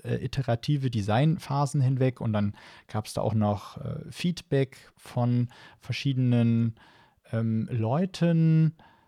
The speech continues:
Zum einen dann, äh, zum einen andere Designer, die dort Feedback gegeben haben, zum anderen aber auch jetzt von Externen aus der akademischen Welt,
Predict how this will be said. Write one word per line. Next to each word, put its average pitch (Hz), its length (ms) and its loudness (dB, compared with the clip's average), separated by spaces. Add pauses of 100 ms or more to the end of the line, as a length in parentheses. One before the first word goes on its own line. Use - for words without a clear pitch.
(1000)
Zum 120 300 4
einen 127 480 2
dann, 117 340 2
äh, 117 140 2
zum 127 180 0
einen 127 320 4
andere 147 460 6
Designer, 147 640 4
die 160 160 0
dort 143 160 2
Feedback - 320 -4
gegeben 131 460 0
haben, 123 720 0
zum 117 260 -2
anderen 131 640 2 (120)
aber 120 320 2
auch 117 400 2
jetzt 113 220 -6
von 113 360 0
Externen 135 880 2
aus - 260 -4
der 117 160 0
akademischen 127 680 2
Welt, 117 440 2